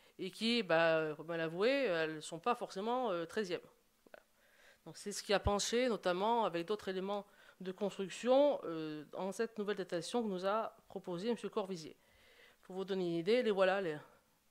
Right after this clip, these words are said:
vues, vues du nord. Alors, la petite porte par laquelle Bertucca est passé, elle est là, là, hein, contre, à l'arrière. Donc voilà, donc, euh, ces tours qu'on, qu'on pensait treizième et qui en fait sont plus récentes.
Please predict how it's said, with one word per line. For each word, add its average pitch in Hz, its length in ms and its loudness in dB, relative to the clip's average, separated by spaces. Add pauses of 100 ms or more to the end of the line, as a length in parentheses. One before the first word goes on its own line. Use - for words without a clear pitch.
(120)
vues, 175 220 -8
vues 170 160 -8
du 185 100 0
nord. 190 340 -2 (920)
Alors, 151 100 0
la 196 100 6
petite 233 240 -2
porte 240 220 8
par 202 80 8
laquelle 220 200 -2
Bertucca 208 460 2
est 202 60 4
passé, 202 320 0
elle 220 160 6
est 180 80 4
là, 202 160 4
là, 175 200 -2 (340)
hein, 180 140 -10 (280)
contre, 185 280 -12 (580)
à 143 60 -10
l'arrière. - 320 -12 (1700)
Donc 165 140 -18
voilà, 175 180 -8
donc, 165 240 -14
euh, 147 180 -10
ces 170 220 -6
tours 214 240 -4
qu'on, 147 380 -4 (120)
qu'on - 140 -12
pensait 165 280 -4
treizième 170 440 -4
et 165 60 -8
qui - 140 -12
en 196 60 -10
fait - 340 -10 (100)
sont 226 440 -8
plus 196 160 -10
récentes. - 640 -12